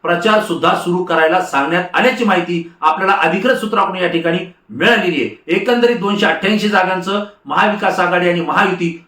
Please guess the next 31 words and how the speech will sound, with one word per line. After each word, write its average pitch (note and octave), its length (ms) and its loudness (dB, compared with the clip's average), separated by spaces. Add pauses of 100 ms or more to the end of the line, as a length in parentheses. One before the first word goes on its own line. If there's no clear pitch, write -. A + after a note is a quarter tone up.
दोघांकडूनही G#3 960 4
त्या G#3+ 140 2
ठिकाणी G#3 220 0
वाटप F#3 380 2
झालेलं D#3 320 2
आहे. E3 560 0
यामध्ये G3 460 0
राष्ट्रवादी F3 520 0
काँग्रेस, E3+ 400 -2
अजित G#3 280 -2
पवार E3 220 2
गटाला D#3+ 380 2 (220)
अत्यल्प A#3 500 0
जागा F#3 360 2
मिळत E3 220 0
आहेत, D#3+ 160 2 (200)
त्यामुळे F3 240 -2
त्यांची E3+ 360 2
मोठी A3+ 280 2 (100)
अडचण F3 320 2
होणार F#3 260 4
आहे, D#3+ 100 4
हे A#3 480 0
या G#3+ 120 2
ठिकाणी G3+ 260 0
आपल्याला F#3 260 0
पाहायला D#3+ 320 2
मिळत D#3 220 -2
आहे. C#3+ 120 -2 (260)
पण - 140 -2
दुसरीकडं F3 720 0